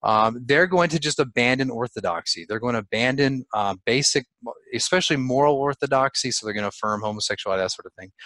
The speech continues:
Um, and, and probably certain aspects of theology, pro-, probably aspects of, like, atonement theology. They very much look like the old liberalizers, the, the sort of people who, um, wanted to shift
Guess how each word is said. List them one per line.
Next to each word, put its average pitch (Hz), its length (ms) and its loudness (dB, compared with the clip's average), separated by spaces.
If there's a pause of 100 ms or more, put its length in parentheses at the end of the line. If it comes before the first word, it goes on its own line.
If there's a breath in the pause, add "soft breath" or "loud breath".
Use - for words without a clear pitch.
(460 loud breath)
Um, 104 340 4
and, 113 360 0
and 113 180 0
probably 147 420 4
certain 127 320 4
aspects 123 440 0
of 107 80 -14
theology, 98 580 0
pro-, 127 160 2
probably 143 300 4
aspects 127 420 0
of, 110 140 -4
like, 107 120 -2
atonement 135 520 -4
theology. 117 420 2 (300 loud breath)
They 147 180 6
very 170 240 4
much 156 240 0
look 139 280 -2
like 127 180 4
the 117 160 -8
old 127 260 -2
liberalizers, 101 920 -2
the, 117 160 -4
the 117 100 -6
sort 156 220 0
of 147 100 0
people 127 340 -6
who, 110 320 -2 (440 soft breath)
um, 104 380 2
wanted 127 400 2
to 113 80 -2
shift - 560 0